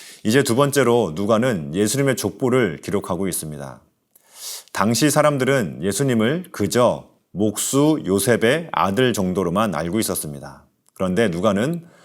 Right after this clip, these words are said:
오늘 예수님의 족보를 아주 상세하게 기록을 하고 있는 것이죠. 그 내용을 한번 천천히 살펴보십시오. 그 내용을 보다 보면 그 중간에 아주 중요한 인물이 등장을 합니다. 바로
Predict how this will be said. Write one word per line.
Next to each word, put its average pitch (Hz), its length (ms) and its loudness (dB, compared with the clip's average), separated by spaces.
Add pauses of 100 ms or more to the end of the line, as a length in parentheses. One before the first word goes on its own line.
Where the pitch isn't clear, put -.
(200)
오늘 175 500 0
예수님의 127 440 2
족보를 107 480 0
아주 90 160 -2
상세하게 170 840 0
기록을 90 340 -4
하고 95 180 -4
있는 82 160 -6
것이죠. 78 400 -12 (300)
그 - 100 -6
내용을 107 300 2
한번 101 160 0
천천히 131 340 -2
살펴보십시오. 87 800 -6 (380)
그 110 100 -2
내용을 107 280 4
보다 95 260 0
보면 101 380 -2 (300)
그 110 140 -4
중간에 113 720 0
아주 123 180 -4
중요한 151 400 0
인물이 104 540 0
등장을 90 360 -2
합니다. 78 460 -8
바로 104 380 -4